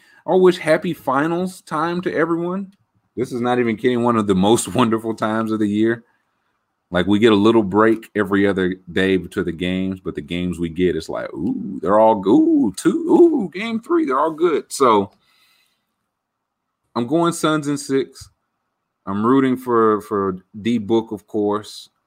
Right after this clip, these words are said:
uh, as well as Monty Williams and James Jones, but especially D Book. I'm thankful that Chris Paul has allowed them all to exist,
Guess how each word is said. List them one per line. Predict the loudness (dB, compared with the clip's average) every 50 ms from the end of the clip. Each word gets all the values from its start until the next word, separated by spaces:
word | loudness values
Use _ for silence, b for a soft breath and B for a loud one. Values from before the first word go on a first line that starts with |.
| _ -10
uh, | -8 -6 -4 -4 -4 -4 -4 -6 -6 -8
as | -10 -12 _ _ 2 4
well | 4 4
as | 4 4
Monty | 4 2 2 2 2
Williams | 2 4 4 2 2 0 -4 -8
and | -8
James | -6 -4 -4 -4 -4 -6
Jones, | -6 -8 -8 -8 -8 -10 -12 -12
but | -10 -10 -10 -10
especially | -10 -10 -6 -4 -4 -4 -4 -2 -4 -4
D | -2 -2 -2 -2
Book. | -2 -2 -2 -2 -2 -2 -4 _ -16 -14 -12
I'm | -12 -10
thankful | -6 -4 -4 -4 -2 -4 -4 -4
that | -4 -6
Chris | -4 -4 -6 -6 -4
Paul | _ -4 -2 -2 -2
has | -4 -4
allowed | -4 -2 0 0 0 0 -2
them | -4 -6
all | -6 -6 -6 -6 -8 -8
to | -8 -8 -8 -6 -6
exist, | -8 -10 -10 -10 -6 -4 -2 -2 -2 -4 -6 -12 -20 -20 _ _